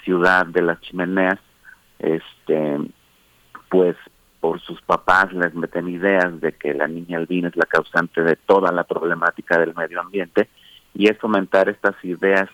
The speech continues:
que se ponen sobre la gente albina, ¿no? Que son de mala suerte y que, este, son estas supersticiones que vamos construyendo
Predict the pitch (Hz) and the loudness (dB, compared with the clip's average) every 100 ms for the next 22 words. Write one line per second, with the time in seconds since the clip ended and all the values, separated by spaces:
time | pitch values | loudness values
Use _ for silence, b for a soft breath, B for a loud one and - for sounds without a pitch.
0 | _ - - - 87 - 95 95 92 90 | _ -16 -12 -12 -8 -2 0 2 0 -2
1 | - 90 82 80 82 - 90 90 - 87 | -2 0 2 2 0 0 -2 -2 2 2
2 | 85 82 - _ _ _ 85 92 92 135 | 2 -2 -8 _ _ _ 0 0 2 0
3 | 113 92 92 107 123 117 - 87 85 82 | 2 2 4 2 0 -4 -4 -2 -2 -2
4 | 82 80 85 - 101 101 - 80 73 78 | 0 -2 -2 2 2 2 -2 -4 -4 -6
5 | 76 82 b b b _ - 82 - - | -6 -8 b b b _ -10 -8 -8 -16
6 | _ 82 76 76 71 - 87 87 - 90 | _ 0 0 -2 -6 -6 -2 -2 -2 -6
7 | - 85 80 - - 90 87 90 - B | -4 -4 -4 -12 -4 -2 -2 -6 -12 B
8 | B B - 85 87 90 90 - - _ | B B 0 2 2 0 -4 -12 -20 _
9 | _ - - - 87 85 - 92 85 82 | _ -20 -20 -8 -4 -4 -4 -2 0 0
10 | 92 92 92 90 120 | 0 0 0 -2 -4